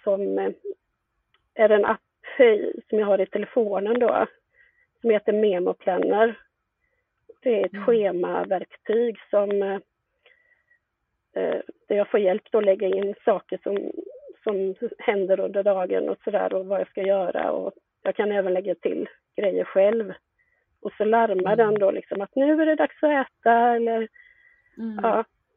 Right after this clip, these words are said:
Speaker 1: när du ska ta medicinerna så ska du ta dem här just nu och, ja.
Speaker 2: Ja.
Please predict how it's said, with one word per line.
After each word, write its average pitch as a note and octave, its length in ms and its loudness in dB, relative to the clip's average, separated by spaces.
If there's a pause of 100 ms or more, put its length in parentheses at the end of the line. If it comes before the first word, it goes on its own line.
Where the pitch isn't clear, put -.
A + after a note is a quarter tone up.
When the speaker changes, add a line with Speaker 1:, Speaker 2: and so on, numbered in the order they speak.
(200)
Speaker 1:
när B3 140 4
du B3 80 -2
ska - 160 2
ta C4+ 100 0
medicinerna A#3 800 0
så A3 80 -6
ska - 160 -2
du A#3 80 -4
ta A#3+ 200 -2
dem A#3 180 -2
här G#3 320 0
just F3+ 320 -12
nu F#3+ 260 0 (160)
och, G3+ 180 2 (360)
ja. G#3+ 200 -2 (640)
Speaker 2:
Ja. F3 240 -6